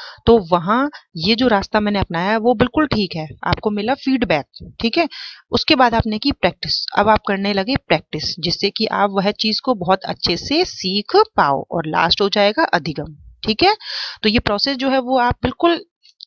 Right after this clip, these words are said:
नॉर्मल में समझिए कि सबसे पहले आप कर रहे हैं एग्जाम की तैयारी, ठीक है। तैयारी के लिए आपको सबसे पहले किया मैंने मोटिवेट।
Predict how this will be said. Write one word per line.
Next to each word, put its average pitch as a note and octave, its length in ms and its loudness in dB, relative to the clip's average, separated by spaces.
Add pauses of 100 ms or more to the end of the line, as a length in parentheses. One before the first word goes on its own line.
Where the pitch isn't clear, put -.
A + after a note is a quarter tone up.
(220)
नॉर्मल B3+ 380 4
में D4 300 4
समझिए G#3+ 560 -2 (420)
कि A3+ 60 2
सबसे C4 400 0
पहले A3 460 2 (1000)
आप G3 340 4
कर B3 100 2
रहे A#3+ 180 2
हैं B3+ 140 0
एग्जाम F#3+ 300 -2
की C#4 180 2
तैयारी, D#3 480 2 (220)
ठीक - 160 -2
है। D4+ 160 4 (460)
तैयारी G3 300 4
के A#3+ 140 4
लिए A3 220 2
आपको - 520 -2
सबसे G3+ 340 -4
पहले G#3+ 280 0
किया A3 260 0
मैंने G3+ 280 0
मोटिवेट। F3 640 -4